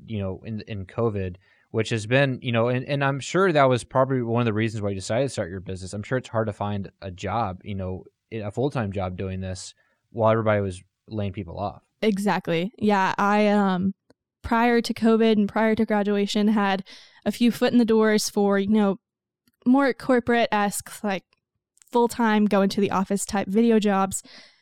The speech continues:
Speaker 2: and really questioned myself if would I be happy there, you know? Um, and then covid hit,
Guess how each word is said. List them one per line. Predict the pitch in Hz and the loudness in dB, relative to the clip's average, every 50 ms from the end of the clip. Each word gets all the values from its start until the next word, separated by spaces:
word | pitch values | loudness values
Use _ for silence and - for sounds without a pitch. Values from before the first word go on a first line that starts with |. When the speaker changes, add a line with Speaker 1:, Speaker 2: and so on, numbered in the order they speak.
| _ _ - | _ _ -2
Speaker 2:
and | 214 233 226 220 214 202 202 | 0 2 2 2 2 2 2
really | 233 240 233 | 2 2 2
questioned | 226 - 214 202 196 - 220 214 | 2 0 0 -2 0 0 0 2
myself | 208 196 196 - 196 196 196 196 - - | 2 2 0 0 0 0 -2 -2 0 0
if | 190 185 180 - - - | 0 0 -2 -4 -8 -10
would | - 185 202 196 | -4 -2 0 0
I | 190 180 | 0 0
be | 175 180 | 0 -2
happy | 190 170 165 - 165 156 | -2 -2 -2 -2 -4 -4
there, | 170 170 175 - 95 156 214 233 _ _ _ - | -6 -8 -10 -8 -8 -6 -8 -10 _ _ _ 2
you | 220 | 4
know? | 214 196 190 185 196 - - - - - - _ _ _ - | 4 4 4 2 0 0 -2 -8 -20 -20 -20 _ _ _ 0
Um, | 214 214 214 208 202 190 196 190 - - | 2 4 4 4 4 4 2 0 0 0
and | 214 220 214 | 2 4 4
then | 214 214 208 208 202 202 208 - _ _ _ | 4 4 4 4 4 2 2 0 _ _ _
covid | - 247 240 226 214 202 | -2 0 2 2 4 4
hit, | 214 208 202 214 - | 4 2 2 0 -2